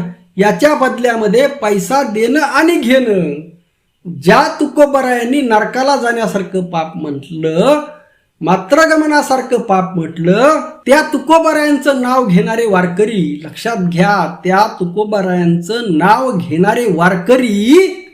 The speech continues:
यांनी तो कार्यक्रम आयोजित करावा, एखादा, एका भोंदूचा,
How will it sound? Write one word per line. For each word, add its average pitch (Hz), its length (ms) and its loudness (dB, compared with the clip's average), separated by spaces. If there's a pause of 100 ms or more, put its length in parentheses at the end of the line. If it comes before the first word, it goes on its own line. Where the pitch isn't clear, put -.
(440)
यांनी 185 400 2 (100)
तो 269 100 4
कार्यक्रम 262 560 2
आयोजित 247 460 2 (120)
करावा, 247 640 0 (120)
एखादा, 233 440 0
एका 190 320 -2
भोंदूचा, 196 920 2